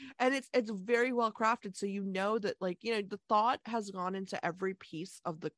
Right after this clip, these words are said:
of the, of the brand. And I think with a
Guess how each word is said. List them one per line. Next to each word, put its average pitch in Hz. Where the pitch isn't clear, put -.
of 165
the, 156
of 175
the 156
brand. 156
And 156
I 196
think 233
with 190
a 202